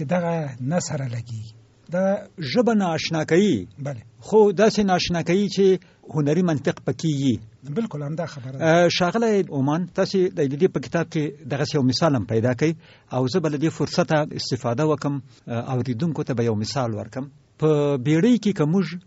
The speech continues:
Speaker 2: سپاره یو، موږ آزاد یو چې بیړۍ هرې خوا ته بیایو، خو له بیړۍ را کوزېدی نه سو.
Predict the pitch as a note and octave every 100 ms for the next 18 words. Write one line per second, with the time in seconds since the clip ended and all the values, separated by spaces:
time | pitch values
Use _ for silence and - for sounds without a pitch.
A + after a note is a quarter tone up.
0 | _ _ _ - - B2 B2 D3 A2+ -
1 | - _ - F#3 G3 E3+ C#3 F#3 F3+ B2+
2 | A2 - - _ _ - C#3+ A2+ B2+ E3
3 | F3 D#3+ D3 A#2 C#3+ C3+ C3+ A#2 B2+ A2+
4 | A2 G2+ - _ - G#3+ A3 - _ _
5 | - A#2+ A#2+ B2+ C#3+ G#3+ F3 A#2+ B2 B2+
6 | B2+ D#3 D#3+ D3 -